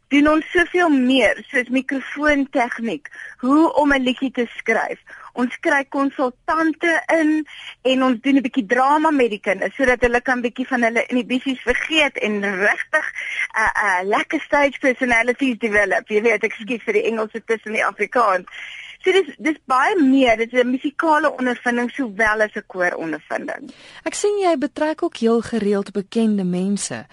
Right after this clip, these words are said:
Speaker 2: ook, ook om vir hulle te wys hoe werk dit in die bedryf, wat werk, wat werk nie. En, en, en so ook dan vir hulle daai, daai, daai vaardighede aan te leer.
Speaker 1: Ons is baie, baie gelukkig in die dorp van Potchefstroom. As gevolg van die universiteit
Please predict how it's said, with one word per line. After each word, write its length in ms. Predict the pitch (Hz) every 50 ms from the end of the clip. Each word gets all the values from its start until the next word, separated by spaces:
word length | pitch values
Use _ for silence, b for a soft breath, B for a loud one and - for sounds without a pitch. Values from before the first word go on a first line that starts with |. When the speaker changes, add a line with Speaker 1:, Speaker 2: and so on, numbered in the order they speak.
| B B B B B B B
Speaker 2:
ook, 240 | - 285 302 254 - -
ook 240 | - 294 285 -
om 140 | 294 269 247
vir 160 | - - 269
hulle 180 | 247 240 233 226
te 120 | - 226
wys 320 | 190 196 196 208 208 185 -
hoe 140 | 208 214 190
werk 320 | 180 170 165 170 175 175
dit 100 | 202 196
in 100 | 202 196
die 100 | 190 185
bedryf, 680 | 170 175 147 - 160 151 151 156 156 - - - - - 117 -
wat 240 | - 151 170 - - 156
werk, 320 | 170 156 160 156 151 151
wat 260 | 147 156 156 - -
werk 340 | - 175 165 160 165 - -
nie. 320 | 175 185 190 147 123 - B B B B B B B
En, 180 | - 202 202 -
en, 200 | - 214 202 -
en 140 | - 214 202
so 260 | - - 262 262 254
ook 120 | 254 -
dan 200 | - 220 214 214
vir 140 | - 214 208
hulle 140 | 196 190 185
daai, 320 | 165 170 165 175 - 185
daai, 440 | 175 170 151 165 202 240 240 208 - _ - - -
daai 360 | - - 165 - 170 175 214 247
vaardighede 640 | - - 202 170 156 143 151 - - 160 143 143
aan 180 | - - 135 131
te 120 | - 135
leer. 400 | 127 123 123 123 - - - - _ _ _ _ _ _ _
Speaker 1:
Ons 200 | 302 370 427 -
is 140 | 466 392 294
baie, 280 | 226 220 240 240 262 285
baie 220 | 269 277 269 269
gelukkig 540 | - - - 247 233 226 233 - - 269 254
in 100 | 262 240
die 80 | 240 220
dorp 260 | 196 202 202 208 196
van 160 | - 208 196
Potchefstroom. 580 | - 196 196 - - 196 190 - 208 208 202 202
As 140 | 202 214 -
gevolg 460 | - 240 - - - 302 311 311 294
van 120 | - 311
die 100 | 302 247
universiteit 880 | 269 277 240 240 226 226 233 - - - - - 254 277 349 480 480